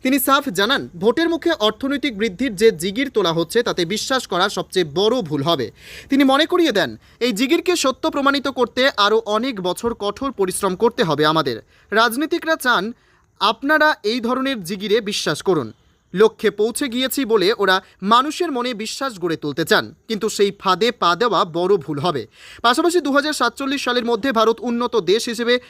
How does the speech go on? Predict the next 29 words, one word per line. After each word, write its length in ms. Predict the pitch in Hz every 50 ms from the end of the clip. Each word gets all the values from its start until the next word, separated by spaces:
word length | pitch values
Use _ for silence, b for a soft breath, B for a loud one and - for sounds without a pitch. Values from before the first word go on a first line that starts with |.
| B B B
পরিগণিত 460 | - 247 269 302 262 294 302 311 294 302
হবে 300 | 269 - 185 180 180 185
বলে 220 | 160 165 165 190 226 226 b b b b
যে 160 | 147 190 226 202
দাবি 300 | 165 202 196 190 202 185
করছে 300 | - 196 202 - - 277 277
কেন্দ্রের 340 | - 220 202 185 208 190 185
নরেন্দ্র 280 | 180 185 220 247 294 311
মোদী 200 | 294 302 285 302
সরকার, 380 | - 285 269 262 - 208 131 107 B B B B B
সেই 200 | - - 254 254
নিয়েও 260 | 240 254 240 202 233 269 233
মুখ 200 | 175 190 247 302 - _
খোলেন 260 | - 214 185 - 180 214
রাজন। 300 | 214 175 151 165 147 117 101 - b b b b
তার 160 | - 226 226
কথায়, 360 | 226 226 214 - 302 262 151 117 b b b -
দেশের 280 | 240 294 - - 370 349
বহু 220 | 277 269 247 285 349
ছেলে 220 | 339 - 302 277 285
মেয়ে 220 | 277 285 302 294 233
হাই 140 | 226 214 220
স্কুলের 320 | 220 - - 233 233 233 220
শিক্ষাও 480 | - - 247 240 - - 262 254 262 254
সম্পূর্ণ 460 | - - 208 202 202 220 226 214 220 214
হয়নি, 340 | 156 180 170 156 131 117 101 - _ _ _ _ _ _ _ -
স্কুল 260 | - - - 240 233
ছুটের 300 | 202 - 214 - 214 202
হার 220 | 180 175 196 220